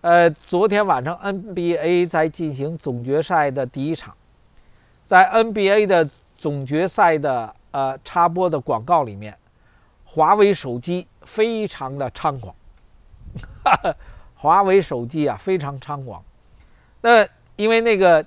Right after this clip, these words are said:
那个转-，负责转播的是A B C，美国A B C电视台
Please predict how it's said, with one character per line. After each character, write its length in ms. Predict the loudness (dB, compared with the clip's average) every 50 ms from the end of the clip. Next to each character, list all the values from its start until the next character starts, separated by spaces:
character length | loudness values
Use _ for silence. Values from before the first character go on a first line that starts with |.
| -4 -12 -4
那 180 | -2 0 2
个 320 | 4 4 4 4 4 2 0
转-， 260 | -4 -6 -4 -4 -4 -6 _ _ _ _ _ _ -20
负 240 | -10 -6 -4 -2
责 140 | 0 0 0
转 280 | 0 0 0 -2 -2 -2
播 200 | -2 -2 -2 -2
的 100 | -2 -4
是 140 | -8 -8 -6
A 180 | -4 -4 -4
B 160 | -4 -4 -6
C， 260 | -6 -6 -8 -8 -8 -10 _ _ _ _ _ _ _ _ _ _ _ _ _ _ _ _ _ _ _ _ _ -4
美 140 | -2 2
国 180 | 4 4 6 6
A 60 | 4
B 160 | 2 0 -2
C 200 | -2 -2 -2 -2
电 240 | -2 -2 -4 -4 -4
视 200 | -4 -8 -10 -10
台 340 | -10 -10 -12 -12 -12 -12